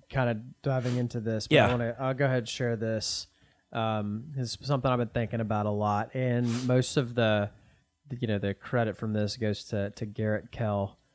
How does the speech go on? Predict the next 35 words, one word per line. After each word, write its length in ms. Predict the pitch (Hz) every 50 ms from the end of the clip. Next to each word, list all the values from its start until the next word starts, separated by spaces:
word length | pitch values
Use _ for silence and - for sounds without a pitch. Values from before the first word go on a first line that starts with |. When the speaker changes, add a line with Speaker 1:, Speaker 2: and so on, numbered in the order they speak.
| _ _ _
Speaker 1:
Uh, 220 | - 107 104 101 101 -
I 60 | 107
heard 220 | 107 110 113 104
him 160 | 104 107 101
share 300 | 95 - - 104 101 101
this 300 | 95 101 98 - - - - -
two 220 | - - 117 110
weeks 260 | 101 104 98 - - 107
ago. 360 | 95 101 95 95 95 95 - - _ _
Speaker 2:
Yeah. 280 | 104 104 95 90 90 - - - _ _ _ -
Speaker 1:
Um, 600 | - 104 104 101 101 98 98 95 95 98 104 - _ _ _ _ - _ _ _ _ _ _ _ _ _ _ _ _
but 400 | 131 120 131 120 117 117 - - _ _ -
there 300 | 143 131 147 160 175 185
is, 540 | 175 156 147 143 139 135 127 117 - - - _ _ - 120 -
I, 140 | 139 156 156 -
I 120 | - 170 180
think 280 | 180 - 185 156 -
this 220 | - 143 - - 135
is 120 | 123 113
a 100 | 113 107 101
much, 560 | 98 110 127 131 135 131 127 120 - - -
much 360 | 123 123 120 117 - - 120
bigger 280 | 110 120 113 104 110 104
issue 540 | - 110 110 - - - - 120 117 113 110 - - -
than 200 | - 113 95 107
we 120 | 113 113
Speaker 2:
Mm. 40 | 113
Speaker 1:
even 180 | 107 107 101
realize 640 | 98 101 104 104 104 107 110 110 113 113 - - - - -
Speaker 2:
Oh, 120 | - 127 127
Speaker 1:
in 80 | 92
Speaker 2:
yeah. 180 | 78 80 - -
Speaker 1:
the 100 | - 107
lives 480 | 104 104 107 107 107 110 107 98 -
of 280 | 110 107 104 101 95